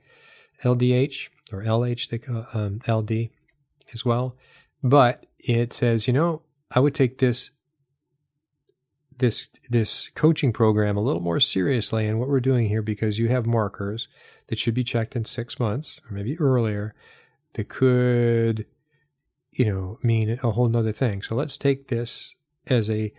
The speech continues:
health change, not just I'm learning the ketogenic diet. So that's pretty interesting. Then we go,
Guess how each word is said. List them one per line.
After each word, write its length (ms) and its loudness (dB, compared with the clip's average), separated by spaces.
health 360 -4
change, 460 -4
not 180 -4
just 280 -6
I'm 140 -2
learning 240 0
the 80 -6
ketogenic 500 -8
diet. 280 -4
So 100 -2
that's 120 -2
pretty 160 0
interesting. 280 -6
Then 200 2
we 100 2
go, 480 6